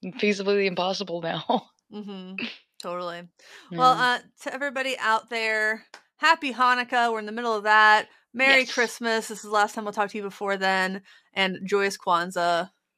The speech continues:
Speaker 2: or whatever you
Speaker 1: Yeah.
Speaker 2: celebrate instead. Uh,
Speaker 1: Hope it's a lovely holiday.
Speaker 2: hope y'all have a lovely holiday, some good days off. And, uh, thanks for watching.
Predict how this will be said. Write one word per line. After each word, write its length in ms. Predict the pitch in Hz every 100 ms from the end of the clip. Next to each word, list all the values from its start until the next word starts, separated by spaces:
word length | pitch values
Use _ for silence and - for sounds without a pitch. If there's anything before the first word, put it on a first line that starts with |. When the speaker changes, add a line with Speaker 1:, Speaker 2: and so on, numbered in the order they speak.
| - _ _
Speaker 2:
or 240 | 180 180
whatever 480 | 170 170 214 233 247
you 280 | 247 - 220
Speaker 1:
Yeah. 120 | 202
Speaker 2:
celebrate 580 | 208 214 208 208 208 208
instead. 1040 | 196 185 190 - - 247 247 247 240 247 - _ _ _ _ _ -
Uh, 380 | 185 175 165 175
Speaker 1:
Hope 120 | 190
it's 100 | -
a 60 |
lovely 320 | 170 160 156 156
holiday. 420 | 151 147 156 151 - _ _ _ -
Speaker 2:
hope 120 | 233
y'all 160 | 247 233
have 140 | 226
a 40 | 220
lovely 280 | 214 208 214
holiday, 600 | 208 202 202 202 202 202
some 200 | - 202
good 140 | 196
days 260 | 185 185 190
off. 380 | 190 190 190 - - - -
And, 360 | - 196 202 202
uh, 400 | 208 208 208 226 - _ _ _ _ _ -
thanks 200 | 202 -
for 140 | 220
watching. 540 | 202 208 - 277 370